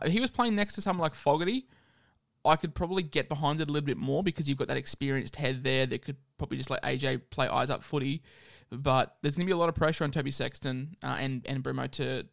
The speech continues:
to combine. And how long before Justin Holbrook pulls the pin and just says, "All right, Brimo, you go back to six," and, and they experiment with something else? Oh, sorry, Brimo, you go back to one, and they d-, and they, yeah, they try something else.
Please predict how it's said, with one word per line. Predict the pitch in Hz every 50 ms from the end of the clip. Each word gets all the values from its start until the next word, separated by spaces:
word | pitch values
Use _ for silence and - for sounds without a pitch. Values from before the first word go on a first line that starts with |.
| _
to | - -
combine. | 139 - 151 139 123 131 131 143 156 160 156 143 135
And | 135 131 131 135 - - _ _ _ _ _ _ _ _ _ _ _ _ _ _ -
how | - 131 156 156
long | 170 160 160 160 160 147
before | 151 - 160 156
Justin | 151 147 143 147 - - 151
Holbrook | 139 139 143 147 143 135 -
pulls | - 147 143 143 139 -
the | 131
pin | 127 - - 135 143 156 156
and | 143 135 127
just | 135 135 -
says, | 147 131 123
"All | 131
right, | 135 135 131
Brimo, | - 139 139 139 139
you | 143 139
go | 135 139 135
back | 139 135 139
to | - -
six," | 139 - - 147 139 139 - -
and, | 143 131 120 -
and | 135 131 135
they | 135
experiment | 135 135 - 143 139 139 120 -
with | -
something | - - - 139
else? | 143 151 156 - - - - _ - -
Oh, | 147
sorry, | 147 147 135 104 127 143
Brimo, | - 160 151 139 139 143
you | 143
go | 143
back | 135 139 139
to | - 147
one, | 139 139 147 147 139 135 147 -
and | - 135
they | 135 135
d-, | 127 131 -
and | - 135 135
they, | 139
yeah, | 139 127 131 139
they | 135
try | 135 - 127 127 135
something | - - - -
else. | 139 139 135 - -